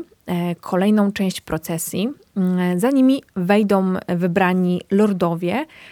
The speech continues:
z powierzonymi różnymi funkcjami podczas koronacji. I tych funkcji jest naprawdę, naprawdę bardzo dużo. I tutaj pozwolę sobie pominąć ten szczegółowy opis,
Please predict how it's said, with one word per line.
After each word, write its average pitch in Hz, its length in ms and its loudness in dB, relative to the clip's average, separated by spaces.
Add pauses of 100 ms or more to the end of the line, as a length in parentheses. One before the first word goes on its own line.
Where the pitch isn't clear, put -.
z - 120 -10
powierzonymi 247 680 4
różnymi 208 360 4
funkcjami 202 560 0
podczas 196 320 -6
koronacji. 190 720 -2 (520)
I 233 140 2
tych 240 140 -4
funkcji 320 340 -2
jest 233 140 0
naprawdę, 220 560 2
naprawdę 208 460 2
bardzo 185 360 0
dużo. 170 400 -6 (140)
I 220 80 2
tutaj 233 200 2
pozwolę 214 360 2
sobie 214 200 2
pominąć 208 680 2
ten 175 180 -2
szczegółowy 190 560 0
opis, 214 480 -6